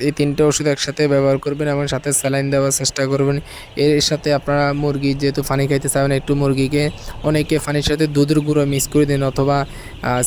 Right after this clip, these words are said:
চিনি দেন বা আখের গুঁড়া দেন, অর্থাৎ মিঠা, মিঠা পানিগুলো যেন মিষ্টি হয়। এই ধরনের কিছু ওষুধ, এই জিনিস দিলে হয় কি মুরগিগুলো প্রচুর পরিমাণে পানি খাবে এবং দ্রুত সুস্থ হবে।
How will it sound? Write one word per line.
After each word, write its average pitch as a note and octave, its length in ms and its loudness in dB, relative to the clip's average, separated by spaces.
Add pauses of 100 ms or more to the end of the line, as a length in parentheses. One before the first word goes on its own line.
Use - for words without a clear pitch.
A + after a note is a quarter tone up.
(120)
চিনি E3 260 4
দেন C#3 220 0
বা C#3+ 140 2 (260)
আখের D3 340 -2
গুঁড়া D3 280 4
দেন, C#3 140 0
অর্থাৎ D3 240 0
মিঠা, D#3+ 380 2 (180)
মিঠা D3 420 2 (400)
পানিগুলো D3+ 320 2
যেন D3+ 180 0
মিষ্টি D#3 380 -2
হয়। C#3+ 300 0
এই F3 220 6
ধরনের D#3+ 360 2 (180)
কিছু C#3+ 280 -6
ওষুধ, D3+ 240 0
এই C#3 140 -6 (160)
জিনিস D3+ 240 0
দিলে F#3 220 4 (360)
হয় C#3+ 160 0
কি D3+ 140 -2
মুরগিগুলো C#3+ 580 2
প্রচুর C#3 280 -6
পরিমাণে C3+ 320 -2
পানি C3+ 180 0
খাবে F3+ 240 2
এবং D3+ 160 2 (120)
দ্রুত C#3 300 0
সুস্থ - 340 -2
হবে। A#2+ 260 -2